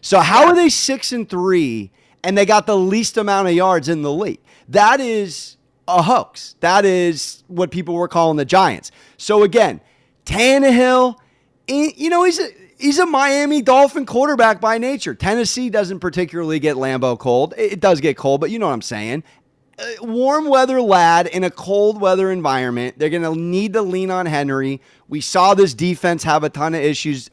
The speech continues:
Speaker 1: with staying on the field last week against the Broncos. This is not the Broncos. It's gonna be an ugly game, but I'm leaning, I'm leaning Packers.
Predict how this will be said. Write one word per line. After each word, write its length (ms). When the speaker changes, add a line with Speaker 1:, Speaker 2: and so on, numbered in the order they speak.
Speaker 1:
with 520
staying 420
on 200
the 80
field 300
last 260
week 140
against 280
the 60
Broncos. 640
This 140
is 100
not 160
the 80
Broncos. 720
It's 120
gonna 160
be 100
an 60
ugly 240
game, 240
but 100
I'm 120
leaning, 360
I'm 160
leaning 200
Packers. 480